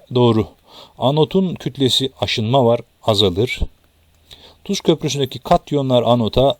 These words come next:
değil, katyonlar katota. Elektrokimyasal bir pil için hangisi yanlıştır demiş. Tuz köprüsünde anyonlar anota doğru geçer.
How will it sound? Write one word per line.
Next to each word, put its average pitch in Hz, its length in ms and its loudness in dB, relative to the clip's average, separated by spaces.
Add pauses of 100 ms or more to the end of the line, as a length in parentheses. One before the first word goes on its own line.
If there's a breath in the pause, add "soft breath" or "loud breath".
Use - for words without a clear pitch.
(140)
değil, 131 260 -2
katyonlar 123 560 -6
katota. - 440 -4 (680 loud breath)
Elektrokimyasal 151 920 -4
bir 139 140 -2
pil 190 300 -4
için 123 420 -2 (280 loud breath)
hangisi 175 600 -2
yanlıştır 127 640 -2
demiş. 95 240 -8
Tuz - 200 -4
köprüsünde 147 480 -2
anyonlar 139 560 0
anota 127 380 0
doğru 117 240 2
geçer. 110 480 0